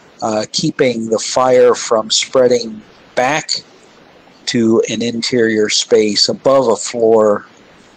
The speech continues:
where the floor may be engaged in a fire. So as long as the exterior wall assembly remains intact to prevent flame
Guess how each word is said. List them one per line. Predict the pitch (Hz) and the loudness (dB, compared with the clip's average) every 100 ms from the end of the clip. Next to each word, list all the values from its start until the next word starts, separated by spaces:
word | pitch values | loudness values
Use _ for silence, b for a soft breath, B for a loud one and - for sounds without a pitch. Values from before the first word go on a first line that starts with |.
| _ | _
where | 113 107 104 104 | -2 2 0 0
the | - 104 104 113 | -2 0 0 -2
floor | - - 127 120 | -6 -4 2 2
may | 107 113 | 2 0
be | 107 107 | -2 -4
engaged | 98 104 110 107 - | -6 -4 -2 -4 -6
in | 104 104 | -6 -6
a | |
fire. | - 113 101 95 - - B B B B B _ | -6 -4 -2 -2 -4 -12 B B B B B _
So | - 120 | 2 4
as | 113 110 | 4 4
long | 147 156 156 | 2 2 2
as | 135 127 117 | 2 2 2
the | - 123 | 2 0
exterior | 120 - 139 123 117 | 2 0 0 2 2
wall | 110 123 107 | 4 2 2
assembly | - 165 160 127 113 | 0 0 0 0 0
remains | 107 110 113 117 113 117 113 - - | 0 -2 -2 -4 -6 -4 -2 -2 -6
intact | 123 107 - - 170 151 131 - | -6 -6 -6 -6 -2 -2 -4 -8
to | - | -4
prevent | 117 110 123 113 | -4 0 0 0
flame | - - 147 151 110 107 | -6 -2 0 0 -2 -8